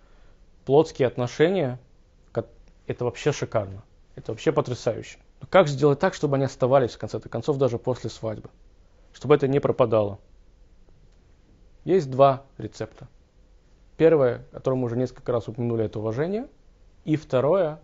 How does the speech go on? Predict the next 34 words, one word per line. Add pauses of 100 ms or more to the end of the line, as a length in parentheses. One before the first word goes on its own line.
(140)
то,
к
чему
всегда
призывают (280)
практически
все
религиозные
деятели,
не
только
религиозные,
это (340)
скромность. (320)
Если
то,
чем
вы
занимаетесь
у
себя
в
спальне, (380)
о
чём
вы
говорите
у
себя
в
спальне,
это
будет
скромно,